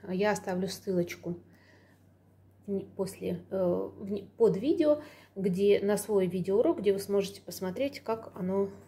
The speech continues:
вяжется. Значит, э,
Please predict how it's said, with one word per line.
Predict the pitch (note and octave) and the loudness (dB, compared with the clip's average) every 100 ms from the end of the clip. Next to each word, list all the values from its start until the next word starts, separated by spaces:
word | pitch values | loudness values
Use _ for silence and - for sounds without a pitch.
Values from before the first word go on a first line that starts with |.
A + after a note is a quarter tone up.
| - | -10
вяжется. | F3 E3+ D#3 D#3 E3 - F3 - - - - - | -4 -4 -4 -8 -12 -12 -14 -20 -20 -18 -18 -14
Значит, | G#3 B3+ B3+ B3+ C4 | -6 -4 -4 -6 -2
э, | A#3+ A#3+ A#3 A3+ A#3 | 4 6 8 6 4